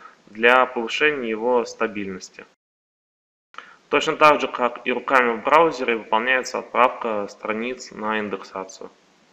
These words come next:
После чего, э, шаблон переходит к добавлению нового адреса. Э, рассмотрим, как это работает, э, непосредственно в самой программе Zenoposter.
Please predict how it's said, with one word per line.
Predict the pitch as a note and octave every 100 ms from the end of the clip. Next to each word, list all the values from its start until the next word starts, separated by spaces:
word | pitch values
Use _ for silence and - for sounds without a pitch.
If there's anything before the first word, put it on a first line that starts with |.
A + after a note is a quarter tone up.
| _ _ _ _ _ _ _ -
После | B2 -
чего, | - B2+ D3 D#3+ - - - _ _ _ _ _ -
э, | A#2 G#2+
шаблон | - A#2 B2 D3+ -
переходит | A#2+ - C3+ C3+ B2+ -
к | - A2+ A2 G#2 G2 -
добавлению | G#2+ G#2+ A2 C3 C3 A2
нового | G#2+ A2+ A#2 G#2+ G#2 - - - _ -
адреса. | G#2+ G2+ F#2+ - F#2+ F#2 _ _ - - - -
Э, | A2+ G#2+
рассмотрим, | G#2+ - D#3+ E3+ C3
как | - B2
это | B2 A2+
работает, | A2 A2+ C3+ A#2 G#2 -
э, | G2+ G2+ G2 G2+ _
непосредственно | - A2 A2 - C3+ B2+ A#2 G#2+ G2+
в |
самой | - G#2+ A#2
программе | A#2+ G2+ A2 A#2 G#2 G#2
Zenoposter. | G2 G#2+ G#2 - G2 - -